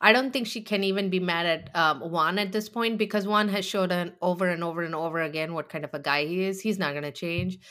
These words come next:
There's nothing to do it. I think for, uh, for Robin, it's probably a lot of s-, low self-esteem and self-loathing that she cannot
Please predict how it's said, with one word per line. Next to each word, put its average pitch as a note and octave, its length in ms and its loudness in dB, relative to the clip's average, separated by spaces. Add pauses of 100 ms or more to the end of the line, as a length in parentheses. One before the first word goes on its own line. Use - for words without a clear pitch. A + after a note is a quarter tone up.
(160)
There's A3 180 0
nothing G#3+ 300 0
to F#3 80 0
do F3+ 160 0
it. F#3 200 2 (160)
I G3+ 140 6
think G#3+ 480 2
for, F3 560 2
uh, E3 300 2 (580)
for F3+ 160 2
Robin, F3+ 560 4
it's F3+ 240 -6
probably F3+ 760 0
a D#3 100 0
lot D3+ 500 0
of D3+ 140 -6
s-, - 320 -18
low F3+ 400 0
self-esteem F3+ 760 -4
and D3+ 140 -10
self-loathing D#3+ 1040 -4
that C#3+ 160 -6
she - 340 -8
cannot D3 520 -4